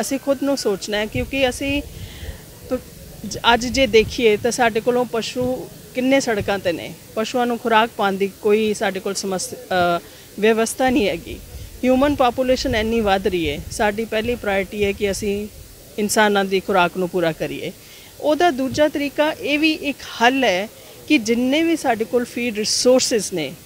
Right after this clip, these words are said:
ਜਿੱਦਾਂ ਪਰਾਲੀ ਹੈ, ਉਹਨੂੰ ਅੱਗ ਲਾਉਣ ਦੀ ਜਗ੍ਹਾ ਜੇ ਅਸੀਂ ਉਹਨੂੰ ਖੁਰਾਕ ਦੇ ਵਿੱਚ ਵਰਤੀਏ ਤਾਂ ਇਹ ਸਾਡੀ ਇੱਕ ਸਮੱਸਿਆ ਨੂੰ ਹੱਲ ਕਰ ਸਕਦੀ ਹੈ। ਕਿੱਦਾਂ ਕਿ reuse, ਜਾਂ ਤਾਂ ਅਸੀਂ ਉਹਨੂੰ ਵਰਤੀਏ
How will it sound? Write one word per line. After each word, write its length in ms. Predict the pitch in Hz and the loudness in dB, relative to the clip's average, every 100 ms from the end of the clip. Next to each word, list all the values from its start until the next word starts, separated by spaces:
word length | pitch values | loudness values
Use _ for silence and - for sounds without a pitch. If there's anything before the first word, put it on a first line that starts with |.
| - - | -18 -12
ਜਿੱਦਾਂ 260 | 196 220 | -6 -4
ਪਰਾਲੀ 540 | 196 220 202 202 214 175 | -4 0 2 2 2 2
ਹੈ, 140 | 147 - - - - | 0 -6 -18 -20 -6
ਉਹਨੂੰ 460 | 269 294 311 - 247 | 0 2 0 2 2
ਅੱਗ 120 | 254 | 2
ਲਾਉਣ 280 | 269 226 220 | 2 2 2
ਦੀ 140 | 214 | -2
ਜਗ੍ਹਾ 320 | 208 196 196 214 | -2 -2 -2 -2
ਜੇ 280 | 220 226 | 2 2
ਅਸੀਂ 200 | 226 - | 2 -4
ਉਹਨੂੰ 220 | 240 233 233 | -4 -4 -4
ਖੁਰਾਕ 440 | - 214 220 240 | 2 4 6 4
ਦੇ 140 | 240 | 2
ਵਿੱਚ 280 | 226 226 - | 2 2 0
ਵਰਤੀਏ 500 | 202 196 - 226 190 - - - - | 0 0 0 2 2 0 -16 -8 6
ਤਾਂ 80 | 277 | 8
ਇਹ 480 | 269 277 285 285 269 | 8 4 2 2 0
ਸਾਡੀ 380 | 254 220 214 | 2 2 2
ਇੱਕ 200 | 262 269 | -2 -2
ਸਮੱਸਿਆ 500 | - 247 240 233 277 | -4 -2 0 2 2
ਨੂੰ 240 | 254 220 196 | 2 0 0
ਹੱਲ 100 | 196 | 0
ਕਰ 180 | 202 180 | 0 -2
ਸਕਦੀ 500 | - 185 185 220 226 | -2 -6 -4 0 0
ਹੈ। 60 | |
ਕਿੱਦਾਂ 480 | 226 240 214 277 302 - - - - - | 0 -4 2 4 4 -2 -20 -20 -20 -6
ਕਿ 180 | - 302 | 2 4
reuse, 760 | 233 202 277 311 247 202 175 - - - - | 4 2 6 6 4 0 0 -2 -10 -18 -4
ਜਾਂ 220 | 220 214 226 | 4 4 4
ਤਾਂ 520 | 269 269 269 - 226 | 2 2 0 -2 -4
ਅਸੀਂ 220 | - 269 | -2 2
ਉਹਨੂੰ 280 | 269 285 277 - - | 4 2 0 -8 -2
ਵਰਤੀਏ 540 | 196 202 - 254 277 | 2 2 0 2 2